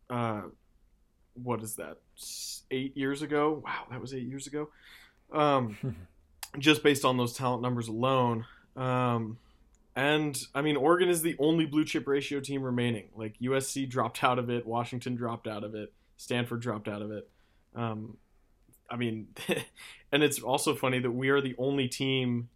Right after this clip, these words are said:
Speaker 1: in its conference, uh, we're the only, wait, let's see. The Pac-twelve is the only conference that doesn't have a blue chip ratio team favored to win it. Uh,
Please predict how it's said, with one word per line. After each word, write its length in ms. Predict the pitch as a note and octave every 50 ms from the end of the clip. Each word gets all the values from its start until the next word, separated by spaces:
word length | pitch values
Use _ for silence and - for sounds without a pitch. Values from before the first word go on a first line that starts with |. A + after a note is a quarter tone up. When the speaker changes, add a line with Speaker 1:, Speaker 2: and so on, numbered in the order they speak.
| _ _ _ _ _ _ _ _ _ _ _ -
Speaker 1:
in 140 | B2+ B2+ B2+
its 160 | B2+ A#2+ B2
conference, 920 | - - - B2+ C3 C3+ B2+ - B2 A#2+ A#2 A2+ A2 - - - - - _ _ _ - -
uh, 360 | A#2 A2+ A2+ A2 A2 G#2+ F#2 D2 C#2+ - _ _ _ _ _ _ _ _ _ - -
we're 140 | C#3 C#3+ C#3+
the 140 | C#3+ C3+
only, 300 | - C3+ D3 D#3 D#3 - - -
wait, 300 | A#2 B2 A2 F#2 - _ -
let's 200 | A#2 A2+ - -
see. 160 | - - - -
The 80 | C#3
Pac-twelve 420 | A#2+ C3 E3 F3+ G3 - G#3 G3+ F3+
is 60 | F3+
the 140 | D#3+ D#3 D3 -
only 320 | - D3+ D#3 D#3+ E3 E3 E3
conference 800 | E3 - - C#3+ C#3 B2+ - G#2+ G2+ G2+ G#2 - - - - _ - _ _ _ _ _ _ _ -
that 220 | C#3 B2 - -
doesn't 300 | - C3 B2+ C3 C#3 C3
have 260 | B2+ B2+ C3 B2 B2 B2
a 60 | A2+
blue 220 | A2+ A#2+ B2 B2+
chip 260 | A#2+ - - B2 G#2
ratio 360 | - A#2+ A#2+ A#2 - A#2+ A#2 A2+
team 280 | A2 - A#2+ A2+ A2
favored 420 | G#2+ - A#2 A#2 A2+ G#2+ G#2+ G2 G2+
to 80 | A2+ G#2+
win 240 | A2+ A2+ A2 -
it. 160 | G#2+ - - _ _ _ _ _ _ _ _ _ _ _ _ _ -
Uh, 280 | A#2 A2 G#2+ G#2 C2+